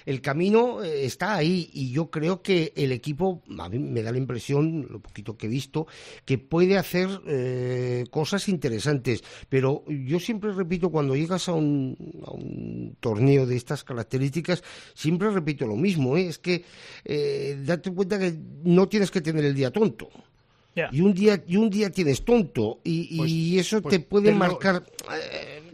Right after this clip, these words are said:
Speaker 1: te ma-, te puede marcar para, para siempre. Y después vas a tener determinados partidos en el que, eh, las diferencias entre unos y otros son tan mínimas que ese pequeño detallito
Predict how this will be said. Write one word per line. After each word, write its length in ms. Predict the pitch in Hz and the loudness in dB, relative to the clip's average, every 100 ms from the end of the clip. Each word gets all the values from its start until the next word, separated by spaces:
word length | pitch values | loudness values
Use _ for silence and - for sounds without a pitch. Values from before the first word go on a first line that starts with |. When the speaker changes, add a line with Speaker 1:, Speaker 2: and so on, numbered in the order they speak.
| 147 | -2
Speaker 1:
te 120 | 180 | -2
ma-, 260 | 147 185 185 | 2 2 4
te 140 | 175 | 2
puede 200 | 139 226 | 6 8
marcar 460 | 233 202 165 214 175 | 8 4 2 0 2
para, 320 | 170 147 135 | 0 0 0
para 220 | 135 135 | -2 -2
siempre. 420 | 123 220 180 175 135 - - | 0 0 2 0 0 -6 0
Y 120 | 151 | 2
después 360 | 151 139 220 185 | 2 0 0 0
vas 180 | 196 | 0
a 60 | 202 | 2
tener 220 | 208 214 | 2 2
determinados 640 | 180 147 143 139 160 202 208 | 2 2 2 4 4 2 -2
partidos 640 | 175 135 185 196 170 185 - - - - - | -6 -4 -2 0 0 -2 -10 -20 -20 -20 -4
en 240 | 135 139 | 2 6
el 220 | 147 143 127 | 6 2 -4
que, 340 | - 147 156 - | 0 2 2 0
eh, 280 | 147 147 143 | 2 4 4
las 280 | 139 139 | 4 4
diferencias 1040 | 135 143 143 170 202 202 202 180 139 - _ | 4 2 2 6 4 4 0 2 2 -2 _
entre 880 | 151 147 156 135 - 139 143 139 151 - | 2 4 4 0 0 4 6 6 6 2
unos 420 | 202 208 190 160 | 4 4 4 2
y 120 | 196 | 4
otros 460 | 196 - 151 123 - - - - | 4 4 0 -2 -8 -20 -20 -16
son 320 | - 190 220 | 4 6 6
tan 300 | - 185 175 | 4 4 8
mínimas 600 | 196 196 175 170 180 - | 8 8 8 6 0 -6
que 220 | _ 170 | _ 4
ese 160 | 196 226 | 6 4
pequeño 600 | 196 202 170 180 190 - | 2 2 4 6 6 2
detallito 800 | 160 160 139 147 160 220 - 110 | 2 4 4 2 6 4 4 0